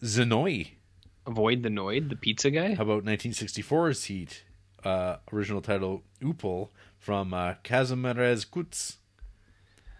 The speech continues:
Speaker 2: I mean, that one's probably fine.
Speaker 1: How about Heat from nineteen sixty, Armando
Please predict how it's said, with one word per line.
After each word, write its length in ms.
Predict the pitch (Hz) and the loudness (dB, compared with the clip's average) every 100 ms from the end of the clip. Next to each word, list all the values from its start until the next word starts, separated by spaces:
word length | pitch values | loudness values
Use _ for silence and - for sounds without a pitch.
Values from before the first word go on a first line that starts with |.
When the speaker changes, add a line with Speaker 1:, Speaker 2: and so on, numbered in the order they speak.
| _ | _
Speaker 2:
I 60 | |
mean, 140 | 165 160 | 2 4
that 120 | 147 | 4
one's 200 | 320 269 | 2 -2
probably 600 | - - 90 139 107 69 | -4 -2 0 0 -2 -8
fine. 380 | - 69 - 113 | -10 -10 -8 4
Speaker 1:
How 100 | 131 | 6
about 340 | 143 127 110 | 8 8 6
Heat 240 | - 127 120 | 0 -2 0
from 120 | 120 | -2
nineteen 300 | 113 110 113 | 0 0 -2
sixty, 600 | - 135 - 95 85 80 - - | -2 -4 -4 -4 -4 -6 -10 2
Armando 920 | 110 113 123 135 123 113 107 98 | 4 6 6 4 6 6 6 4